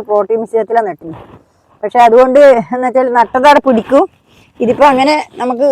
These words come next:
നട്ടുപിടിപ്പിക്കണ്ടെങ്കിൽ വിഷമാണ്. ഈ ചെറുതായതുകൊണ്ടാണ് ഇങ്ങനെ നടാൻ പറ്റുന്നത്. അല്ലെങ്കിൽ ഇങ്ങനെ നടാൻ കിട്ടൂല. ഇനിയിപ്പോ ഇതിന്റെ മേലെ കുറച്ചും കൂടി ഇട്ട് കൊടുക്കണം. ഉണ്ടല്ലേ?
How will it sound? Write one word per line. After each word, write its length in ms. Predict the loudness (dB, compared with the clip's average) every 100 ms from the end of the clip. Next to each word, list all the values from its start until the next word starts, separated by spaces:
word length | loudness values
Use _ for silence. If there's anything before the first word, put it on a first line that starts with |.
| -2
നട്ടുപിടിപ്പിക്കണ്ടെങ്കിൽ 800 | -4 -2 -2 -2 -2 -2 -2 -4 -6 -8 _ _ _ _ _ _ _ -8
വിഷമാണ്. 340 | -6 -4 -4 0
ഈ 40 | 0
ചെറുതായതുകൊണ്ടാണ് 680 | 2 4 4 4 2 0 0
ഇങ്ങനെ 180 | -4 -6 -8 _ -4
നടാൻ 220 | 0 2 0
പറ്റുന്നത്. 300 | -6 -10 -14 _ _ _ _ _ _ _ -8
അല്ലെങ്കിൽ 260 | -4 -2 -2
ഇങ്ങനെ 160 | -4 -2
നടാൻ 200 | -2 0 -2
കിട്ടൂല. 260 | -2 -2 -4 -8 _ _ -20 -14 -12 -12 -16 -20 -20 -14 -14 -8
ഇനിയിപ്പോ 200 | -6 -2
ഇതിന്റെ 160 | -2 0
മേലെ 180 | 2 2 2
കുറച്ചും 260 | 0 -2 -4
കൂടി 140 | -4 -6
ഇട്ട് 120 | -6 -6
കൊടുക്കണം. 340 | -6 -10 -14 _ _ _ _ _ _ _ _ _ _ _ _ _ _ _ _ _ _ _ _ -18 -18 -18 -20 _ _ -20 -20 -20 _ _ _ _ _ _ -20 -20 -14
ഉണ്ടല്ലേ? 320 | -8 -6 -8